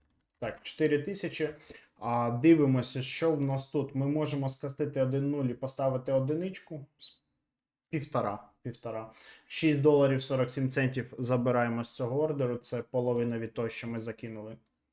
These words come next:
Так, а далі вже по піковій і кудись в небеса, тому що треба щось же заробити на ньому.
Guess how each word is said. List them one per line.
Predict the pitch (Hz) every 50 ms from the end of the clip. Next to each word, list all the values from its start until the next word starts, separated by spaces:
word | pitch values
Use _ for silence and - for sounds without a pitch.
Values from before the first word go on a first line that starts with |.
| _ _ _ _ _ _ _ _ _ _ _ _ _ _ _ _ - - - - - _ _ _ -
Так, | 135 131 123 - - -
а | 131 131 131
далі | 131 131 156 180 190 196 190 180 160 151 143 135 131
вже | 123 117 113 113 123 143 156 160
по | 160 - _ 160 156 143 135
піковій | 135 - 170 180 170 - - 165 151 135 131 123 120
і | - - 135 139
кудись | 135 - 143 131 131 135 131 131 - 131
в | 127
небеса, | 123 127 127 123 131 123 - - 151 147 151
тому | 151 151 - 123 120 117 117 117
що | - - - 123 117 113 117 110 -
треба | 123 120 120 113 117 110
щось | - - 120 113 107
же | 113 113
заробити | 107 113 117 113 117 117 120 135 135 131 131 117
на | 110 107
ньому. | 107 107 104 101 95 -